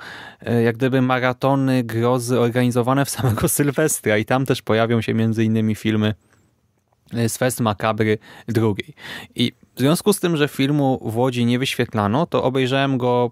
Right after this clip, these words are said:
po prostu dzięki uprzejmości organizatorów, e, poprzez Skinnera.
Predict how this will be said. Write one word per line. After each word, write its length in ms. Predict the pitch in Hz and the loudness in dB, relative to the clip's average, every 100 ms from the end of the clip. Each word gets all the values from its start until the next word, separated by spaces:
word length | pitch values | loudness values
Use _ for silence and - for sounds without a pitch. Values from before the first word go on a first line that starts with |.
| - - | -6 -18
po 60 | |
prostu 360 | - 123 - 120 | -6 -6 -2 0
dzięki 460 | 123 120 - 117 - - - | 2 0 2 0 0 -8 -6
uprzejmości 600 | 120 - 127 123 127 - | -4 0 0 0 0 0
organizatorów, 1040 | 120 117 120 113 113 120 117 110 104 - - | 0 2 0 0 0 0 2 0 -2 -8 -6
e, 160 | 110 107 | -4 -2
poprzez 400 | 117 - 117 - | -2 0 -2 -2
Skinnera. 540 | - 117 110 135 | -2 0 2 2